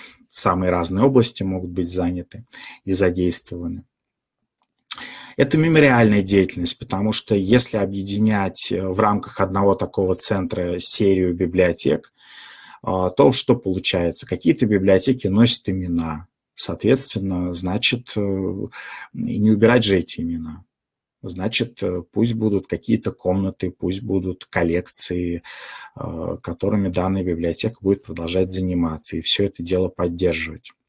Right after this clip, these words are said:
А работа с читателями, поддержка чтения.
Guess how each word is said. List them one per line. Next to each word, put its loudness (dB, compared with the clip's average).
А 4
работа 4
с 2
читателями, 2
поддержка -2
чтения. 0